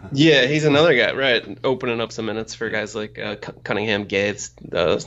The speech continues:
that, that sort of thing. But then from there, it falls down to Pau Gasol, who's basically undraftable, uh, Danny Green, who's gone, Rudy Gay, blah, blah, blah. So it's just that, uh, guys playing twenty to twenty-five minutes a game, it's just not enough, really, to get it done,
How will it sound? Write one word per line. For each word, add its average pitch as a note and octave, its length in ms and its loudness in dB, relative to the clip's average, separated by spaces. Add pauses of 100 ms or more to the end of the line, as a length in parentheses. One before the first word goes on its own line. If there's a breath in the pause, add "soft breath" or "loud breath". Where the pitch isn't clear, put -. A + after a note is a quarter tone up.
(160)
that, - 320 -2
that A2+ 180 0
sort A2 160 2
of G#2+ 60 -2
thing. A#2+ 180 4
But B2 160 0
then D#3 400 6
from D3 220 2
there, D#3+ 240 8
it B2+ 120 2
falls C3 360 0
down B2+ 220 2
to B2+ 40 -12
Pau B2 220 -2
Gasol, A#2 440 -2
who's A2+ 340 -8
basically G#2+ 400 -4
undraftable, G#2+ 680 -4 (480 loud breath)
uh, G#2 160 -2
Danny A2+ 280 0
Green, G#2+ 220 -2
who's G2+ 140 -10
gone, G2+ 340 -4
Rudy G#2+ 220 0
Gay, G#2 160 0
blah, G#2 180 0
blah, G#2+ 140 -4
blah. - 80 -20 (400 loud breath)
So D3 240 4
it's C#3 160 4
just D#3 220 -2
that, C3+ 400 0 (340)
uh, - 400 -12
guys D#3 300 2
playing E3+ 320 2
twenty D#3 300 0
to C3 100 -4
twenty-five C3+ 500 0
minutes B2+ 240 -4
a A2+ 60 -10
game, B2 280 2
it's G#2 140 -2
just C#3+ 200 -6
not A#2 160 -6
enough, G#2+ 400 -2
really, G2+ 260 -6
to - 140 -10
get G#2+ 160 0
it G2+ 120 -6
done, G#2+ 360 0